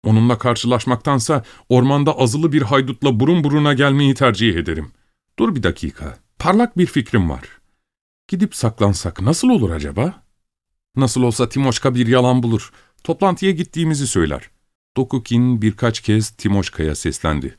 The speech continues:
Ancak saklanacak vakit bulamadık. Aynı anda holden sesler gelmeye başladı. Kalın kadın sesiyle ince erkek sesi birbirine karışıyordu. Kalın kadın sesi erkeğe,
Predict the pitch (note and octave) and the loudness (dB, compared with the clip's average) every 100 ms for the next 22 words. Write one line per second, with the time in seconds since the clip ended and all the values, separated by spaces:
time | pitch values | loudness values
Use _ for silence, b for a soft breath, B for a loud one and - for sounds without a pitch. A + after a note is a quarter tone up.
0 | - B2 A2 G2+ - G#2+ A2+ G#2 G#2+ - | -2 0 0 0 -2 -2 0 0 0 -2
1 | F#2+ - - F2 F2+ D#2 - - - _ | -2 -2 -4 -2 0 -2 -6 -14 -20 _
2 | A#2+ A#2+ F#2+ E2+ D2 F#2+ A2+ F2 G2+ F#2 | 0 2 2 0 -2 -2 -2 0 0 2
3 | G2+ F2 F2 - E2+ D2 D2+ D2 D2 C#2 | -2 -2 -4 -2 -2 0 -2 -2 -4 -4
4 | C#2+ - C#2+ C2+ _ _ - G2 A2+ A2 | -6 -6 -8 -10 _ _ -4 0 2 2
5 | F#2 E2+ G2+ - D#2+ - E2 D#2 G#2 - | 0 0 0 0 -4 -2 -4 -2 -2 0
6 | G2+ G2+ A#2 G2+ F#2 A#2 - F#2 E2 B2+ | 0 2 0 -2 -2 -4 -4 -4 -4 -4
7 | G#2+ F#2 F#2+ F2+ F#2+ F2 D2 D2 - D2+ | -2 -2 -2 0 -2 -2 -6 -6 -6 -6
8 | C#2+ B1+ C2 - _ _ _ _ - A#2+ | -6 -8 -12 -14 _ _ _ _ -4 -2
9 | C#3+ C3 G2+ G2 A2+ - D2+ - E2+ E2+ | 0 0 -2 0 0 0 -6 -4 -4 -4
10 | - D2+ F#2 | -6 -4 -4